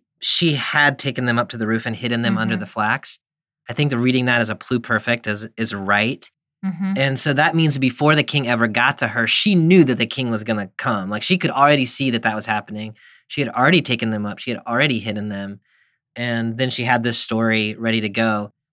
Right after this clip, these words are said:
Speaker 1: And I think you're exactly right. Like, a plausible lie is the best lie. And so
Speaker 2: Mm-hmm.
Speaker 1: to say, like, "No, I don't know what you're talking about." Now then you've got, like,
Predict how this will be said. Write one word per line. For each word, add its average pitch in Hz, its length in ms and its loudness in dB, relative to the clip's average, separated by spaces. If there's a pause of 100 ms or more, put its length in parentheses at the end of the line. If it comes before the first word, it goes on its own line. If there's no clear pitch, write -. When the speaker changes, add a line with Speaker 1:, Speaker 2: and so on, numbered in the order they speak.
(140)
Speaker 1:
And 139 120 2
I 143 60 2
think 165 240 2
you're 165 100 6
exactly 120 540 2
right. 104 320 0
Like, 107 160 -6
a 110 60 -6
plausible 120 1000 0
lie 113 440 4
is 107 220 -2
the 110 100 -4
best 110 420 0
lie. 110 540 -2 (420)
And 113 140 -10
so 110 280 0
Speaker 2:
Mm-hmm. 95 120 -2
Speaker 1:
to 95 120 -4
say, 113 220 -2
like, 104 220 -6
"No, 123 200 -2
I 98 120 2
don't 117 120 -2
know 104 80 -6
what 104 100 -6
you're 104 120 -8
talking 117 380 -4
about." 101 360 -6 (600)
Now 160 280 4
then 160 140 4
you've 147 160 4
got, 131 240 4
like, 143 160 4